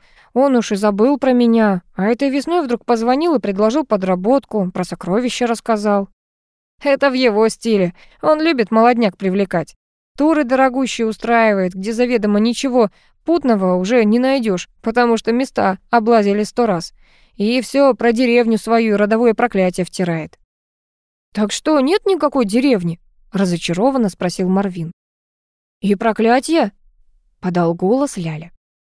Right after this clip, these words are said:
«Деревень-то в округе полно», снова засмеялся Николай. «Ищи не хочу! В старину в этих местах, правда, много где клады закапывали.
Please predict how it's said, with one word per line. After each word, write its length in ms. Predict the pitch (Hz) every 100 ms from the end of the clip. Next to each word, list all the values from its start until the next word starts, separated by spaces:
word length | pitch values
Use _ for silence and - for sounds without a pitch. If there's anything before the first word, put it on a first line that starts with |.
| _ _ _ -
«Деревень-то 760 | 185 226 339 403 440 381 285
в 60 | 285
округе 400 | 302 359 339 262
полно», 580 | - 247 254 302 339 311 _ _ _ -
снова 420 | - 190 277 285
засмеялся 560 | 247 196 175 196 -
Николай. 480 | 196 190 185 170 165 -
«Ищи 400 | 311 302 - 330
не 160 | 277 240
хочу! 480 | 254 254 - 214 - - - -
В 80 |
старину 460 | - 277 311 359 349
в 80 | 262
этих 220 | 220 202
местах, 420 | 240 - 226 190
правда, 360 | 208 208 196 202
много 280 | 226 294 190
где 160 | 180
клады 320 | 175 269 277 214
закапывали. 720 | 190 202 180 170 175 170